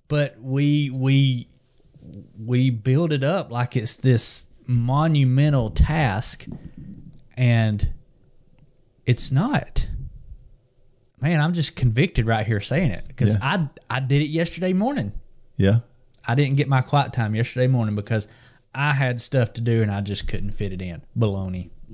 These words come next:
Speaker 2: Yeah.
Speaker 1: It's
Speaker 2: Huh.
Speaker 1: just not true. We, we can and we should,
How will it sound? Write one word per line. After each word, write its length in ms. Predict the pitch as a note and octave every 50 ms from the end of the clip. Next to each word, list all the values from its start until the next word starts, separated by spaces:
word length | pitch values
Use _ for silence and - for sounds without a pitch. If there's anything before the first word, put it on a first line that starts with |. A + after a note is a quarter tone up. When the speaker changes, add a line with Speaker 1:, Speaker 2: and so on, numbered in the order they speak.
| - - - - -
Speaker 2:
Yeah. 300 | F#2+ F#2+ F#2+ G2 G2+ G2 - - - _ _ _ _ -
Speaker 1:
It's 240 | - C3+ - -
Speaker 2:
Huh. 60 | - D3+
Speaker 1:
just 180 | C3 - -
not 240 | C#3+ A#2+ A2+ G#2+ -
true. 300 | - - F#3+ A3 A2+ - - - _ - - - - - - - - - -
We, 220 | B2 B2+ B2+ B2 A#2
we 220 | A#2 A#2 A#2+ G#2+
can 460 | - - - - E3 D#3+ B2+ A2 G#2
and 240 | F#2 - A2 G#2+ G#2+
we 100 | G#2 G2+
should, 500 | G#2 - - - D#3+ D3 A#2+ G#2+ G#2 F#2+